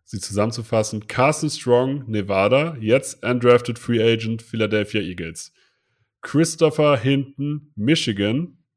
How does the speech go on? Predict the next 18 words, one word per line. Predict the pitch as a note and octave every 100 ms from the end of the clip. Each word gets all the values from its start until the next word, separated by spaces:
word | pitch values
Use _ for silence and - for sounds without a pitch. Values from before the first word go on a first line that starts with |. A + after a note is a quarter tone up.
| _ _ _ _ _ _ -
undrafted | A#2+ B2+ C3 B2+ B2+ A2+
Free | - A2+
Agent, | A2 B2 C3+ E3+ - _ _
jetzt | G#2 G2 A2+ C#3 - - - - _ _ _ _ _ _ _ -
bei | G#2
den | G#2+ G#2+
New |
York | G#2+ G#2+ -
Giants. | G2 E2 F2 - _ _ _ _ _ -
Justin | C3+ D#3+ - E3+ D3+
Sheffer, | - C3 C#3 - D3+ E3 F3+ _ _ _ _ _
sechste | A2+ C3 - C#3+
Runde, | B2 B2+ C3 C3+ D3 D3+ _ _ _
Pick | - C#3+ -
von | - A#2+
den | A2 A2
Atlanta | G2 G#2+ A#2+ B2+ C3
Falcons. | - A#2 C3 - E3+ F3+ - -